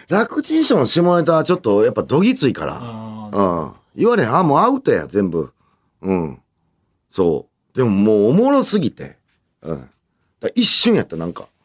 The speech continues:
Speaker 2: あー、まあまあ、それ楽しかったな。
Speaker 1: そう。だからまあ結局二時ぐらいかな。二時ぐらいに。
Speaker 2: 早い。
Speaker 1: うん。六個かなんかで。うん。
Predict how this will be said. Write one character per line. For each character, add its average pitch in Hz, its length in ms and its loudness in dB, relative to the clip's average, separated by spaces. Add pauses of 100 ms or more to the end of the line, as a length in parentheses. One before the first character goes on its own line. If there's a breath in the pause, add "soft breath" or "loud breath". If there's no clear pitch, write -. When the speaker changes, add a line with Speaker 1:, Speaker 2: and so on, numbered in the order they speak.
(180)
Speaker 2:
あ 131 40 -20
ー、 120 500 -10
ま 107 180 -10
あ 101 40 -14
ま 95 140 -18
あ、 92 60 -20
そ - 220 -12
れ 127 80 -10
楽 139 180 -10
し - 80 -12
か - 120 -20
っ - 40 -20
た - 120 -20
な。 - 60 -14
Speaker 1:
そ 113 320 2 (540)
う。 - 40 -10
だ 160 80 0
か 143 40 2
ら - 0 -
ま 135 160 2
あ - 60 0
結 135 200 -4
局 156 80 2
二 180 140 4
時 190 140 2
ぐ 202 100 4
ら 196 80 2
い - 40 -2
か 76 100 -10
な。 87 260 -6
二 127 180 0
時 127 120 0
ぐ 127 100 4
ら 113 140 4
い 87 40 0
に。 82 300 -6
Speaker 2:
早 143 120 -4
い。 147 340 -2
Speaker 1:
う 107 140 2
ん。 85 520 0
六 104 260 0
個 80 180 -10
か 76 140 -16
な 71 80 -10
ん 73 120 -12
か - 160 -18
で。 - 160 -20 (720)
う 80 80 -14
ん。 - 140 -16